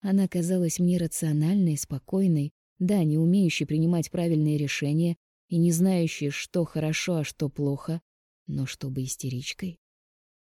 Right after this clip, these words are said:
Она выводит меня на скандал, в котором я нехотя принимаю участие. Я уже наговорил лишнего,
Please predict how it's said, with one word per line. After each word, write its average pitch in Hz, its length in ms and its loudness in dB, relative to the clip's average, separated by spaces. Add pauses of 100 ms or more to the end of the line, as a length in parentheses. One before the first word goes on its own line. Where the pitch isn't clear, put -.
(260)
Она 180 280 2
выводит 175 440 0
меня 160 260 4
на 160 100 2
скандал, 156 520 0
в - 80 -8
котором 165 380 -2
я 156 180 0
нехотя 165 420 -2
принимаю 180 540 2
участие. 160 720 -2 (680)
Я 160 200 -2
уже 156 180 -2
наговорил 151 500 0
лишнего, 151 540 -2